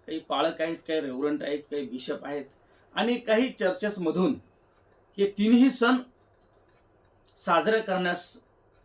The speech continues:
ते मना करतात आणि म्हणतात की दरवर्षीच ईस्टर, गुड फ्रायडे आणि नाताळ सण का साजरे करावेत, का साजरे करावेत?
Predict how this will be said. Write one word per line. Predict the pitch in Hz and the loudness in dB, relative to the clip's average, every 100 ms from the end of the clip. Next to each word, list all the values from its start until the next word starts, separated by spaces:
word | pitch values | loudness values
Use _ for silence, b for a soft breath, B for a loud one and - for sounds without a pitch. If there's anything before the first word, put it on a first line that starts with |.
| _ _ _ _ _ - | _ _ _ _ _ -8
ते | 180 | -4
मना | 170 165 180 202 | -2 0 0 0
करतात | 180 165 180 180 - - _ _ _ _ _ _ _ _ | -2 -4 -4 -6 -10 -20 _ _ _ _ _ _ _ _
आणि | 151 190 190 190 175 - | -4 -2 -2 -4 -4 -6
म्हणतात | 170 175 190 214 | -6 -6 -4 -6
की | - 226 | -6 -8
दरवर्षीच | 151 190 247 233 240 - 320 302 - 180 - _ _ _ _ _ 185 | -2 2 4 6 6 6 2 0 -2 -2 -6 _ _ _ _ _ -8
ईस्टर, | 202 - 190 196 185 | -6 -2 2 2 2
गुड | 156 160 175 | -4 -6 -6
फ्रायडे | - 165 170 | -4 -4 -2
आणि | 170 | -4
नाताळ | 165 156 151 170 170 | -2 -2 -2 0 -4
सण | 165 160 143 _ _ _ - | -2 -4 -6 _ _ _ 0
का | 185 | 2
साजरे | 196 185 156 160 | 4 2 2 0
करावेत, | 151 151 143 131 - _ _ _ _ _ _ _ | 0 0 0 -4 -12 _ _ _ _ _ _ _
का | 190 233 | 2 4
साजरे | 196 156 151 | 4 0 0
करावेत? | 139 127 123 | -4 -10 -12